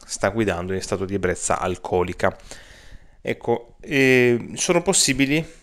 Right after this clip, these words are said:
degli accertamenti con diverse strumentazioni. Eh, quello più comune, quello il primo che vediamo, sono de-, sono degli strumenti portatili che gli agenti di polizia stradale hanno con sé,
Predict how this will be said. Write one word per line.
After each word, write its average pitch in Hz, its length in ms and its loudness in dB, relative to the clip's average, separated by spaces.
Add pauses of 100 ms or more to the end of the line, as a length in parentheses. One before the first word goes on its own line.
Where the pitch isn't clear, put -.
degli 123 240 -4
accertamenti 139 560 -4
con 131 180 -2
diverse 113 500 2
strumentazioni. 95 1160 -6
Eh, 87 340 -8
quello 143 280 2
più - 180 -8
comune, 123 540 0
quello 104 280 -2
il 101 120 -4
primo 120 360 -4
che 98 540 -10
vediamo, 98 640 0
sono 139 260 -4
de-, 127 220 4
sono 135 200 -6
degli 120 160 0
strumenti 110 520 -4
portatili 101 680 -2 (840)
che 139 160 0
gli 104 80 -2
agenti 113 320 4
di 101 80 2
polizia 104 260 8
stradale 107 480 6
hanno 95 300 -2
con 95 220 -2
sé, - 360 8